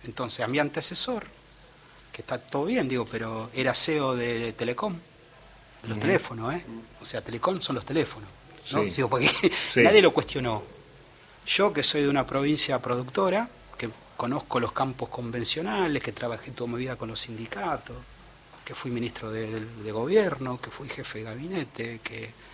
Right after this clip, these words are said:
Speaker 1: conozco los, ya conozco la cuenca del Golfo San Jorge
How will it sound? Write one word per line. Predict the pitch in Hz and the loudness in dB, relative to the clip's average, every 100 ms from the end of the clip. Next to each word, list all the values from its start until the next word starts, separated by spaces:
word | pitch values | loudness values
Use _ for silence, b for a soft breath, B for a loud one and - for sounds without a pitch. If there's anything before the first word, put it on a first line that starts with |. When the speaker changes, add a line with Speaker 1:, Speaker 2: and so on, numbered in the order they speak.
| B B - | B B -6
Speaker 1:
conozco | - 117 220 - - 113 | 0 4 4 2 -6 -6
los, | 107 - | -6 -8
ya | 120 | -6
conozco | - 127 180 131 | 0 4 4 4
la | 113 | 0
cuenca | 123 135 123 | -2 -2 -2
del | 117 | -4
Golfo | 135 - | -6 -4
San | - 120 | -4 -4
Jorge | - 247 220 113 - | 0 2 2 -2 -8